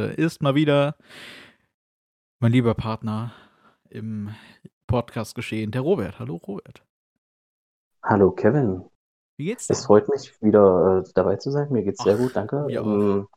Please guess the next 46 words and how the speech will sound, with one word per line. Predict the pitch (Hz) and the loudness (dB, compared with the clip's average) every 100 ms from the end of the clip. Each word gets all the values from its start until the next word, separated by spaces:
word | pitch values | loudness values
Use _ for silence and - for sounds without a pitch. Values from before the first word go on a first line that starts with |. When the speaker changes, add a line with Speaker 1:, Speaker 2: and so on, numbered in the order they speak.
| _ _ _ _ _ _ - | _ _ _ _ _ _ -4
Speaker 1:
Was? | 147 - - 131 - - - 381 - | -4 -4 -10 -10 -6 -4 -2 -4 2
Speaker 2:
gleich, | 127 123 - | 8 8 10
gleich | 131 120 | 8 8
mal, | 131 | 8
gleich | 123 117 | 8 8
mal | 131 | 8
eine, | 120 | 6
gleich, | - - 117 | 6 6 10
ja, | 139 165 | 10 10
gleich | 156 165 | 10 10
mal | |
eine | 156 | 8
Frage, | 147 143 | 6 6
genau, | 135 135 135 | 6 6 6
wie | 117 | 4
geht's | 123 131 - | 2 2 4
dir | 135 143 | 6 6
so | 110 | 6
gerade? | - 98 127 147 - - _ | 6 8 8 4 -4 -20 _
Du | - | 2
hast | 107 123 | 4 4
ja | |
gerade | 117 113 117 113 110 - _ _ _ _ _ _ _ _ | 4 8 8 8 6 -4 _ _ _ _ _ _ _ _
eine | - 120 117 113 | 4 10 12 12
spannende | 110 - - 127 160 151 | 8 2 6 6 8 6
Stunde | 143 143 156 143 | 4 4 8 10
erlebt, | 104 117 147 - - - - - - | 10 8 4 0 -12 -14 -20 -20 -4
Speaker 1:
Eine | - | 4
Speaker 2:
voller | 131 | 6
Speaker 1:
spannende | 123 135 160 139 | 8 4 2 0
Speaker 2:
Action, | 131 | 0
wo | 131 | 2
du | 120 | 4
Speaker 1:
Stunde. | |
Speaker 2:
unterwegs | 120 120 123 151 | 8 8 6 4
Speaker 1:
Ich | |
bin | 120 | 4
so | 123 | 4
Speaker 2:
warst. | 139 | 0
Speaker 1:
pisst | 143 151 - | -2 -2 -4
gerade, | - 123 123 | -10 -10 -10
Bruder. | 123 127 127 131 | -10 -10 -10 -12
Ich | 127 | -14
bin | 147 | -14
so | 143 139 | -12 -12
pisst. | 143 143 - | -10 -12 -14